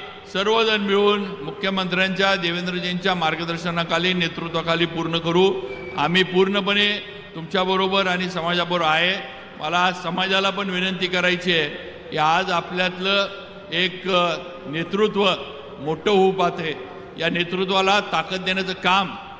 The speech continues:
ही आपली सर्वांची जबाबदारी आहे. रामोशी कधी रडत नाही, कधी घाबरत नाही, पण आज खऱ्या अर्थानं समाजासाठी अश्रू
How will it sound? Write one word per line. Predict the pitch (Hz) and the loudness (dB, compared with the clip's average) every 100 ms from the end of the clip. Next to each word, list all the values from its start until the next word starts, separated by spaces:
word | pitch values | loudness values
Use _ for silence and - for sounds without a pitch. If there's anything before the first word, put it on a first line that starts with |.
| - | -10
ही | 180 | -4
आपली | 180 156 185 202 | 0 0 0 -4
सर्वांची | 196 185 185 185 190 | 0 0 2 2 0
जबाबदारी | 175 165 165 165 165 160 | 2 2 2 0 0 2
आहे. | 139 127 - - - - 139 | 0 -4 -12 -16 -18 -12 -2
रामोशी | 151 180 190 190 202 202 196 196 | 0 0 0 2 2 2 0 -4
कधी | 180 190 196 | -4 0 2
रडत | 190 214 208 | 4 2 2
नाही, | 196 175 131 - - - - 160 | 0 2 0 -8 -14 -16 -10 -6
कधी | 175 196 202 | 0 2 2
घाबरत | 175 170 202 214 185 | 0 0 2 2 2
नाही, | 180 147 139 - - - - | 2 0 -4 -12 -14 -16 -8
पण | 156 | 0
आज | 151 185 202 175 | 2 4 2 -4
खऱ्या | 175 180 196 | -2 0 0
अर्थानं | 185 190 196 196 208 214 | 0 -2 -2 -2 -4 -4
समाजासाठी | 214 180 190 202 214 214 208 196 220 220 | -4 -2 0 2 2 0 0 -2 0 2
अश्रू | 202 202 220 202 | 2 0 2 2